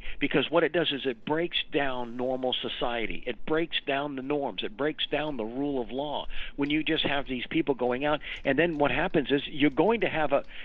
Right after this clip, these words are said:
you know, we're gonna take, you're gonna push us so far, and then you're going to have a violent response from the people who are being victimized, and then you have an all-out bloody civil war. And that's what they want. They want this. So, Dave, what are they gonna do? The blue?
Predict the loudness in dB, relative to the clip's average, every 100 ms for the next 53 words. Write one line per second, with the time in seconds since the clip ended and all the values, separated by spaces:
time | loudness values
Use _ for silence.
0 | -6 -4 2 4 6 4 4 4 2 2
1 | -2 0 2 2 4 4 6 4 6 2
2 | 2 0 0 0 -2 2 2 4 0 0
3 | 0 0 2 2 2 0 -2 -4 0 -2
4 | -2 -6 -12 -12 -2 2 2 2 2 4
5 | 2 2 2 0 -2 0 -2 -2 -2 0
6 | -2 -4 -18 -16 -16 -4 0 2 2 2
7 | 0 0 0 2 2 0 -2 -6 0 2
8 | 4 6 6 4 4 0 -2 0 2 2
9 | 2 -2 -10 -14 -20 -20 -20 -20 -6 0
10 | 0 0 0 2 2 2 0 -4 -8 0
11 | 0 2 0 2 0 2 2 0 -2 4
12 | 6 6 4 2 4 4 4 4 6 6
13 | 2 -4 -2 4 6 6 4